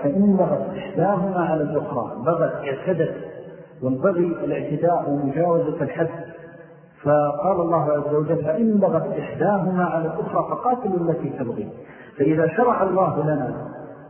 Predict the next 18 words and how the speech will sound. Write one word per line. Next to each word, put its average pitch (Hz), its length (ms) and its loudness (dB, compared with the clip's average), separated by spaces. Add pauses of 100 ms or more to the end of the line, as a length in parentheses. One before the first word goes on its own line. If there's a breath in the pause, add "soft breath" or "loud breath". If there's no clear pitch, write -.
(100)
أن 165 160 2
ندفع 175 480 0
الظالم 143 640 0 (600)
عن 196 260 2
من 202 300 4
ظلم، 180 440 0 (120)
فمن 170 240 2
باب 165 220 2
أولى 165 400 0
أن 160 120 -2
يكون 165 300 -2
مشروعا 156 480 0
للشخص 175 560 0
نفسه 156 580 -4
أن 143 100 0
يدفع 147 340 0
ذلك 131 380 -2
الظلم 143 400 -4